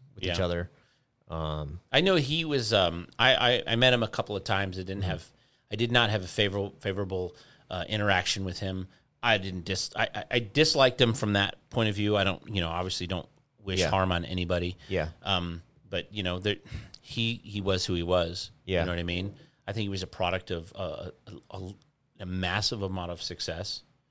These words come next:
Speaker 1: Yeah.
Speaker 2: And he was, <clears throat> you can't take away, um,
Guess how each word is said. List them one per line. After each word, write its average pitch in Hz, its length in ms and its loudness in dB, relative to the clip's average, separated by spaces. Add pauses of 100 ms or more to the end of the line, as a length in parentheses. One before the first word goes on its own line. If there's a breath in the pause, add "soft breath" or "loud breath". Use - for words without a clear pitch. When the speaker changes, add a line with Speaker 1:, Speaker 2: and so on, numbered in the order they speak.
Speaker 1:
Yeah. 85 240 0 (220)
Speaker 2:
And 101 180 -4
he 107 80 -4
was, 95 160 -6 (140)
<clears throat> - 140 -14
you 127 420 2
can't - 320 0
take 113 200 2
away, 92 420 2 (440 loud breath)
um, 82 520 -4